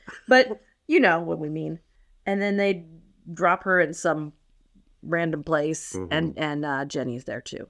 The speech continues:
Speaker 2: Yep.
Speaker 1: Knocked out. I was like, "Okay, so <sighs> when Cordelia gets dumped on the floor and she sees this person lying on the floor with the hair like that,
Speaker 2: Right.
Speaker 1: are you gonna run over and wipe the hair away from that person's face and see?"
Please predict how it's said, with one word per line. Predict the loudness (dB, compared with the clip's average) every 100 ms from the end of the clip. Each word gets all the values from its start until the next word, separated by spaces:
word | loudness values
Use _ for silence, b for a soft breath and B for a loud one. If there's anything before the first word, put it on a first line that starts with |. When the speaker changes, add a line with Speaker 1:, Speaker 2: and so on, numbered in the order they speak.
| _
Speaker 2:
Yep. | -12 -8 -8 _ -14
Speaker 1:
Knocked | -12 -12 -14
out. | -14 _ _ _ _ 6
I | 8
was | 8
like, | 4 4
"Okay, | 2 2
so | 2 2 2 -2
<sighs> | _ _ _ _ _ -20 -20 _ _ -16 -12 -12 -14 -16 -4
when | -2 0
Cordelia | 0 2 2 2 0
gets | 4
dumped | 4 4
on | 0
the | 0
floor | -4 0 2 4
and | 2
she | -2 -6
sees | -4 -2 -4 -2
this | -4
person | -2 -2 -2 -2 -4
lying | 0 0 -2
on | -6
the |
floor | -6 0 2 2
with | -2
the | -4
hair | -4 -2 -2 -4
like | -4 -4 -2
that, | -2 -2 -4 -4
Speaker 2:
Right. | -4 -4 -6 0
Speaker 1:
are | 0
you | 0
gonna | -2 -2 -2
run | -4 -2
over | -2 -2
and | -2
wipe | 0 -2 -2
the |
hair | 0 2
away | 2 0
from | -2 -2
that | -2 -2
person's | -2 -2 -6 -4
face | -4 -4 -8 -12
and | -10
see?" | -6 -6